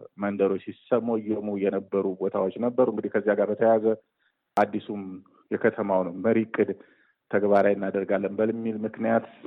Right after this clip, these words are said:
በጣም በርካታ ሰዎች ቤታቸው ፈርሶባቸዋል፣ ተፈናቅለው ቤተሰብ ተበትኗል፣ ልጆች ትምህርታቸውን እንዲያቋርጡ ተደርጓል እና ዘርፈ ብዙ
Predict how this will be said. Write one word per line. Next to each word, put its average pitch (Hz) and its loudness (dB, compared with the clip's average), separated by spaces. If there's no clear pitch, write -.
በጣም - 2
በርካታ 104 -2
ሰዎች 104 -2
ቤታቸው 101 0
ፈርሶባቸዋል፣ 104 0
ተፈናቅለው 101 -2
ቤተሰብ 104 2
ተበትኗል፣ 101 0
ልጆች 95 -4
ትምህርታቸውን 98 -2
እንዲያቋርጡ 98 2
ተደርጓል 90 0
እና 107 0
ዘርፈ 107 4
ብዙ 98 -4